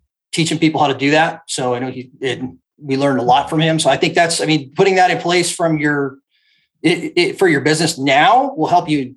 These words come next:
you know, year, two years from now. So as we, it's still good right now. So I would put it in now,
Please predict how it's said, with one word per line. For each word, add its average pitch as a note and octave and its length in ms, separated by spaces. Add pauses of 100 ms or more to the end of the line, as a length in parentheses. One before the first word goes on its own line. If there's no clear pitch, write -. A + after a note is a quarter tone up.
(160)
you B2+ 140
know, A#2 180
year, D3+ 360
two D#3+ 180
years D3 300
from A#2+ 120
now. A2 220
So A#2 420 (420)
as C3+ 200
we, C#3 200
it's G3+ 200
still F#3+ 320
good F#3+ 240
right D3+ 200
now. C#3 240
So C#3 140
I C#3+ 80
would D#3+ 280
put F3+ 140
it E3 80
in C#3 140
now, C3 520